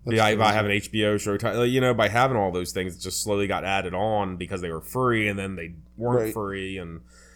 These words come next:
Speaker 2: you know, it's crazy, like, you know, um, crazy, and that's, and then that's internet being paid on top of that 'cause it's
Speaker 1: Right.
Speaker 2: only Comcast in the area, like, so yeah, it's like two hundred and, um,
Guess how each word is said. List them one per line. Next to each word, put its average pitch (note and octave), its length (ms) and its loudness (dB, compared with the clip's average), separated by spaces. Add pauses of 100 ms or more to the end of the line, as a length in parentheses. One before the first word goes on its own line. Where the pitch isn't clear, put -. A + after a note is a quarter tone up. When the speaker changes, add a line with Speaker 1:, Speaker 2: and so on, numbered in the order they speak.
(240)
Speaker 2:
you G2+ 80 -2
know, G#2 80 0
it's G2 180 -4
crazy, B2+ 640 0
like, F#2 340 -2
you G2 80 -2
know, F#2+ 440 -4
um, E2 360 -12
crazy, G2+ 360 -4
and F#2+ 60 -2
that's, G#2+ 200 0
and G2 180 -2
then G2 320 -2
that's F2 200 -6
internet G2+ 380 -2 (420)
being G2+ 180 -4
paid G2 200 -4
on F#2+ 120 -4
top A2 300 -2
of F#2+ 60 -2
that G#2+ 220 0
'cause F2+ 180 -8
it's G#2+ 340 -4
Speaker 1:
Right. F#2 80 -10
Speaker 2:
only F#2 180 -6
Comcast G2+ 540 -4
in E2 80 -10
the E2 80 -10
area, E2 320 -10 (180)
like, F2 220 -10 (1080)
so - 100 -8
yeah, F#2+ 100 0
it's F2 120 -4
like F2+ 160 -4
two F#2 180 -6
hundred F#2 400 -2
and, E2+ 300 -8
um, E2 520 -8